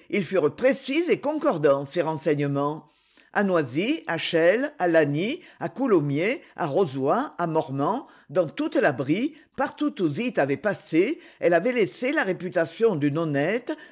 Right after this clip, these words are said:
d'une très honnête fille, c'était au moins ce que disait la voix publique.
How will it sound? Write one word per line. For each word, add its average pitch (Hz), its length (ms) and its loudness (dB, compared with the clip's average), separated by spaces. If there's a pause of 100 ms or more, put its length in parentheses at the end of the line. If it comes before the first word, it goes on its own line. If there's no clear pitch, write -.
d'une 165 220 -2
très 277 300 -4
honnête 226 340 -2
fille, 196 540 -2 (180)
c'était 226 400 0
au 156 80 2
moins 151 260 -2
ce - 140 -4
que 214 140 0
disait 170 420 -2
la 294 100 0
voix 247 220 0
publique. 139 680 -2